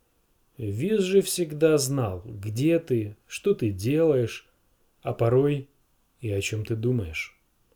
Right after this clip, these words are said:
Он мог ударить за малейшую провинность. И у него была собака, такая же злющая, как и он.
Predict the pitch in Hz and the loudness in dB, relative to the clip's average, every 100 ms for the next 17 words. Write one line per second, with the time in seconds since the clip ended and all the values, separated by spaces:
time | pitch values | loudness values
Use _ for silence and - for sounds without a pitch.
0 | _ _ 117 117 135 139 139 147 143 143 | _ _ 0 2 2 2 4 6 4 2
1 | 143 139 139 - 139 156 151 143 90 80 | 2 0 -2 -4 -4 0 -2 -2 -8 -10
2 | - - _ _ _ - 147 160 170 202 | -14 -20 _ _ _ -2 2 4 4 6
3 | 156 156 147 - 151 135 175 143 - 90 | 6 6 6 2 0 2 2 2 -2 -10
4 | 85 _ - 107 120 117 107 107 117 143 | -14 _ -6 -2 2 2 2 0 0 2
5 | 156 - 104 92 110 - 127 147 117 | 0 0 -6 -6 -8 -2 2 4 2